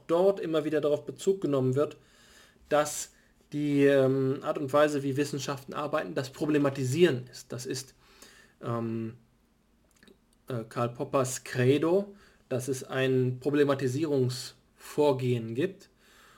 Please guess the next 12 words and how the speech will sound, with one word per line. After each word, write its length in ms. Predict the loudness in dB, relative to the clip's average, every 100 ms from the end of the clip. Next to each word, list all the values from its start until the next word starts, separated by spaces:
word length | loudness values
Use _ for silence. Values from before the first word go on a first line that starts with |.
| _ -6
Und 140 | -4
Problematisation 1500 | -2 0 2 2 0 -2 0 0 0 -2 6 8 8 4 -2
als 200 | -6 -4
Begriff 420 | -6 -2 -4 -2
ist 180 | -6 -6
bereits 280 | -4 -4 -4
etwas, 420 | -6 -6 -6 -8 -20 -20 _
was 320 | 0 0 -4 -4
man 300 | -2 -4 -6
im 400 | -4 -2 -2 -4 -8 _ _ -6
Empiriokritizismus 1400 | -6 2 4 4 2 0 -4 -4 -6 -4 -4 -4 -8 -8
findet. 480 | -8 -8 -10 -18